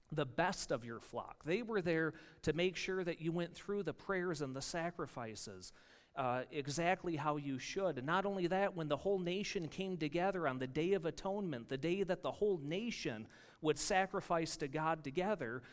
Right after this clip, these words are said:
it was the priests that were invited into the Holy of Holies, the very place that, that they believed that God was enthroned. He was enthroned on the Ark of the Covenant.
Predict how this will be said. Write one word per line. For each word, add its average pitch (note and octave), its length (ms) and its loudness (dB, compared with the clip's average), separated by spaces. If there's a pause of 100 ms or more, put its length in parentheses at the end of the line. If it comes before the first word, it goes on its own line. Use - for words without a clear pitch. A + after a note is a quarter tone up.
(160)
it F3+ 140 -2
was F3 180 0
the C#3+ 140 -2
priests - 640 -4
that D3+ 260 2
were D#3+ 160 -2
invited D#3+ 540 0
into G3 480 -2
the C#3+ 100 6
Holy G3+ 400 2
of E3 120 -2
Holies, F3+ 440 0
the B2+ 100 -2
very F#3+ 360 0
place G#3+ 560 -2
that, C#3 320 0 (340)
that D3+ 260 4
they F3+ 140 6
believed F3+ 500 0 (240)
that D3 400 2
God F3+ 460 4
was E3 180 4
enthroned. D3+ 840 0
He A#2+ 100 -4
was B2+ 200 -2
enthroned G3 480 2
on F3 100 4
the D3+ 140 0
Ark F#3+ 320 2
of E3+ 80 -2
the E3 100 0
Covenant. D#3 560 -2